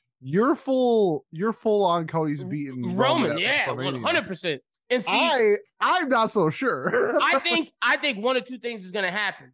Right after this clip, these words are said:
Speaker 2: because last Monday, Seth and Cody, like,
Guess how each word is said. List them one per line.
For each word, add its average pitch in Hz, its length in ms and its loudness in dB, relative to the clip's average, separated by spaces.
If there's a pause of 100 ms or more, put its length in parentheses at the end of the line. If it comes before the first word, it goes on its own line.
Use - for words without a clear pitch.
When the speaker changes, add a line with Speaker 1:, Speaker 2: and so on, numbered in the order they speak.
Speaker 2:
because 180 600 -6 (380)
last 240 380 0
Monday, 220 420 0
Seth 208 380 -6
and 196 260 -8 (100)
Cody, 196 460 0
like, 160 240 -4